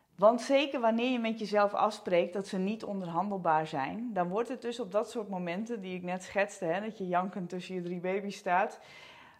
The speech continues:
eh, wordt het makkelijker om te zeggen: "Nee, ik ga gewoon." Dus wees daarin, maak die afspraak met jezelf en s-, wees ook super, super, super, ehm,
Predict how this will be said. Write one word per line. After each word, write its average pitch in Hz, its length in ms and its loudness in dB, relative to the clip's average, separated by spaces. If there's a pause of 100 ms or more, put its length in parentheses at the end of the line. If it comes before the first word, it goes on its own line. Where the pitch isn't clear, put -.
(340)
eh, 185 280 2
wordt 302 180 2
het 294 120 -6
makkelijker 240 460 2
om 226 100 -4
te 220 120 -6
zeggen: 196 460 0
"Nee, 190 260 -8
ik 160 120 -14
ga 190 260 -6
gewoon." 139 440 -14 (1000)
Dus 180 460 -6 (380)
wees 196 340 -2
daarin, 190 500 -4 (180)
maak 196 240 -2
die - 140 -2
afspraak 269 300 0
met 190 180 -6
jezelf 175 480 0 (160)
en 220 260 4 (420)
s-, - 180 -20 (240)
wees 269 340 0
ook 214 240 -2
super, 320 500 -2
super, 233 360 -8
super, 190 540 0
ehm, 165 680 0